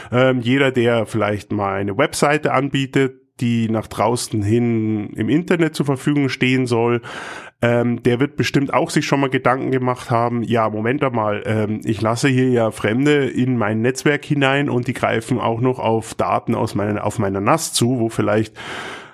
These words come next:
andere Informationen auch noch sind. Wie kann ich denn mich davor schützen? Und da muss ich sagen, habe ich bei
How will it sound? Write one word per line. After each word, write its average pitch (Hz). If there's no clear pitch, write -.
andere 135
Informationen 113
auch 135
noch 123
sind. 123
Wie 123
kann 131
ich 135
denn 123
mich 127
davor 117
schützen? -
Und 127
da 110
muss 175
ich 165
sagen, 147
habe 143
ich -
bei 110